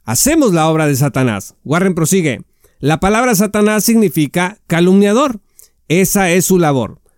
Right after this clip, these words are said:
La Biblia dice que Satanás es el acusador de los santos.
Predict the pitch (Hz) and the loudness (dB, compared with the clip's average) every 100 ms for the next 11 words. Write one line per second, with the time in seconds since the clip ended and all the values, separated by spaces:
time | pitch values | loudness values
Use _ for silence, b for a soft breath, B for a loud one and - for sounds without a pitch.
0 | _ - 131 175 233 233 233 247 - 208 | _ -4 -2 2 0 0 2 2 0 0
1 | 180 - 160 165 165 226 233 - - - | -2 -2 -2 0 0 0 -2 -4 -10 -2
2 | 180 - 190 151 - 139 156 143 175 175 | 0 2 0 0 -2 -2 0 0 0 0
3 | 165 139 131 160 156 135 113 - | 0 0 0 0 0 0 -4 -10